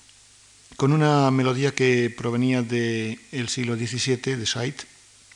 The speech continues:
pero que en las fiestas principales se cantaba en alemán. Es precisamente la sintonía que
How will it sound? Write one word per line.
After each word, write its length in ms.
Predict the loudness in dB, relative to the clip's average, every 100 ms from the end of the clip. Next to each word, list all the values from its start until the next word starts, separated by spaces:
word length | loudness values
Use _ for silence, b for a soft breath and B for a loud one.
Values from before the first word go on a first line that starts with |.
| _ _ _ _ -20 _ _ -20 B B B B
pero 200 | 0 2
que 80 | 2
en 20 |
las 100 | 0
fiestas 300 | 0 -2 -4
principales 460 | -4 -4 -2 -2 -2
se 100 | -2
cantaba 360 | -6 -6 -4 -2
en 60 |
alemán. 400 | -2 0 0 -2 -6 -20 -20 B B B -10
Es 100 | -6
precisamente 920 | -4 -4 -2 -2 -4 -2 0 0 -4 -8
la 440 | -6 -4 -4 -6
sintonía 760 | -4 2 2 2 2 2 0 0
que 400 | -2 -2 -4